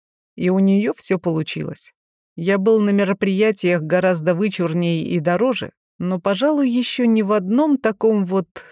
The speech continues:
по-голливудски милом. Будь то мы все актёры в романтической комедии, а Полина — приглашённая звезда. Не могу сказать, что Полина мне не понравилась.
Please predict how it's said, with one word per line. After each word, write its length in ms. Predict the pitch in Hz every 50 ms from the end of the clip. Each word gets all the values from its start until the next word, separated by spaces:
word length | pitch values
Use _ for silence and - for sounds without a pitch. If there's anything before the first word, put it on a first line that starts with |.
| - _ _ _ _ _ _
по-голливудски 720 | - 180 160 175 185 185 185 185 202 190 - - - - 190
милом. 460 | 190 190 180 165 147 147 147 - - - _ _ _ _ _ _ _ _ _ _ _ _ _ _
Будь 300 | 170 170 208 214 - -
то 100 | - 190
мы 180 | 190 202 202
все 280 | 196 - - - 185 180
актёры 460 | 175 - - - 226 240 233 185 175
в 60 | 156
романтической 760 | 175 180 180 180 180 180 175 - 170 - - 156 - - 170 160
комедии, 680 | - 180 175 190 226 254 233 165 135 139 - - - _ _ _ _ _
а 120 | 175 170
Полина — 540 | - 190 175 165 165 196 233 269 240 220 202
приглашённая 800 | - 170 165 151 170 170 - - 190 180 175 170 170 165 165
звезда. 540 | 151 - 160 170 165 147 147 147 151 - - - _ _ _ _ _ _ _ _ _ _ _ _ _ _ _ _ -
Не 140 | 170 180 190
могу 260 | 202 226 247 269 349
сказать, 420 | - - - 311 285 254 294 294 -
что 240 | - - - 247
Полина 440 | 202 202 240 247 240 294 320 277 226
мне 220 | 202 202 208 226 226
не 120 | 226 226
понравилась. 800 | 196 233 220 214 208 180 156 143 127 143 - 233 - - - _